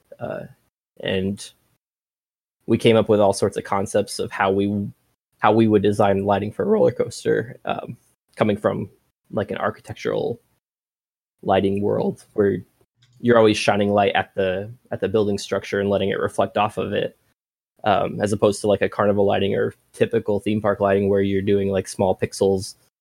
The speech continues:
aimed right at the people. Um, so we came up with a bunch of models, uh, using the same software that we use on, on buildings. And, uh, we did a, a, a model of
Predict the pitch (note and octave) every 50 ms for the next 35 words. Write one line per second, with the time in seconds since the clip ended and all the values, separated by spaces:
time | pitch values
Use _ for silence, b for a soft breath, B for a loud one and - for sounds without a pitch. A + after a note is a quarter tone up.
0 | _ _ _ - G#2+ G2+ G2+ G2+ G2 G2+ G2+ G2 F#2+ F#2+ - - - _ _ _
1 | _ _ _ _ _ - - - G2 - - A2+ A2 G#2+ A#2 - b b b b
2 | b _ _ _ _ _ _ _ _ _ _ _ _ _ _ _ _ _ _ _
3 | _ _ - A2+ A#2 A2 G#2 A2+ - - C3 A#2+ A#2 A2+ G#2+ G#2+ B2 B2+ - -
4 | _ _ _ _ - B2+ A#2+ - C#3+ C3+ B2 B2+ A2+ A2+ A2 G#2+ G2+ - A2 G#2
5 | G2+ G2+ G2+ G2+ G2+ G2+ G2+ G2+ G2+ - - - - - - _ _ _ _ _
6 | _ - G#2+ G#2 F#2+ F#2+ G2 G2 - - D#3 C#3+ A#2+ B2 A#2+ G2+ G#2+ G#2+ G#2 G2+
7 | - G2 G2 G2+ - - A2+ - - A#2+ A2+ G#2 G#2 A2+ A#2 A2+ A2+ A#2 A2 G#2+
8 | A2 A2 G#2+ G#2+ - - G2 F#2 F#2 A#2+ A#2 G#2 G2 F#2+ F#2+ F#2+ - - _ _
9 | _ _ _ _ _ _ _ _ _ _ _ _ - G#2 G2+ G2+ G2 G2 G2+ G#2+
10 | G2+ G2+ G2+ - - _ _ _ _ _ _ _ _ _ _ _ _ - A#2 G#2
11 | G#3+ A3+ G#3+ G#2+ - - - - - - - F2+ G2+ G#2 - - _ _ _ _
12 | - G#2+ G#2+ G#2 G#2+ G#2 G#2 G2+ G2+ G2+ G#2